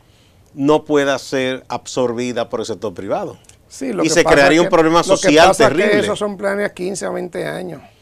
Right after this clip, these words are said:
Speaker 1: Ah,
Speaker 2: Son
Speaker 1: bueno.
Speaker 2: planes a quince o
Speaker 1: Eh,
Speaker 2: veinte
Speaker 1: sería
Speaker 2: años.
Speaker 1: desmontado poco a poco
Speaker 2: Claro,
Speaker 1: y con un acuerdo.
Speaker 2: claro, y que la gente decida. Tú,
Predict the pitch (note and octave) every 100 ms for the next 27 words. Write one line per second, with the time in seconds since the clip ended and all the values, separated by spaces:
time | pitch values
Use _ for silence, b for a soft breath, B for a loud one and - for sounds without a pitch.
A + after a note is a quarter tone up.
0 | b b b B2+ C3 C3+ D3 E3 D#3 C#3
1 | C3+ C3 A3 A#3+ G#3 A#3 A#3 A3 D#3 E3+
2 | G#3+ G3 F3+ D3+ F3+ G3 G3+ F#3+ E3+ F#3
3 | F3+ F#3 F#3 F3 F#3+ F#3+ F#3+ F3+ G3+ A3
4 | A3+ G3 D#3 D3+ D3 D3+ D#3 D#3 C#3+ G3+
5 | F3+ F3+ G#3 A3 G3+ F3+ E3 F3+ E3+ D#3+
6 | D#3+ F3 E3 F#3+ F#3 F#3+ F3+ F3+ G3 G3+
7 | E3+ F3